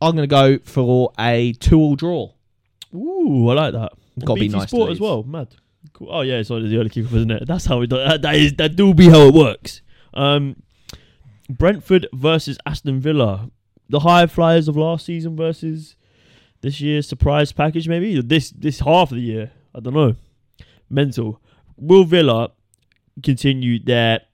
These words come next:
Speaker 2: astonishing
Speaker 1: Their
Speaker 2: run of form?
Speaker 1: fine, fine form.
Speaker 2: I think you'd be stupid to bet against them at this point.
Speaker 1: Yeah, and Brentford had a bit of a shocker. Like I,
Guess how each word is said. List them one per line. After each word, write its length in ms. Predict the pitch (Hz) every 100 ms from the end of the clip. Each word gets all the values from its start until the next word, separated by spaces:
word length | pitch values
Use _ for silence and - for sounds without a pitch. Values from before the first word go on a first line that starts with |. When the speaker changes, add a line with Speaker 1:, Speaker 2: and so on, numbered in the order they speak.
| _ _
Speaker 2:
astonishing 840 | - - - 202 160 127 - 107
Speaker 1:
Their 240 | 110 104 92
Speaker 2:
run 120 | 117
of 100 | 107
form? 120 | -
Speaker 1:
fine, 340 | 151 156 139 117
fine 340 | 110 104 95
form. 320 | - 98 90 -
Speaker 2:
I 800 | - _ _ _ _ _ _
think 100 | -
you'd 60 | 208
be 60 | 123
stupid 240 | - 123
to 80 | 120
bet 180 | - -
against 300 | 110 151 127
them 80 | 107
at 100 | 98
this 120 | -
point. 240 | 110 107 -
Speaker 1:
Yeah, 300 | 143 151 127
and 100 | 135
Brentford 500 | 233 233 175 123 -
had 220 | 131 165
a 100 | 151
bit 120 | 156 185
of 40 |
a 40 | 180
shocker. 380 | - 240 -
Like 180 | 107 110
I, 340 | 156 170 165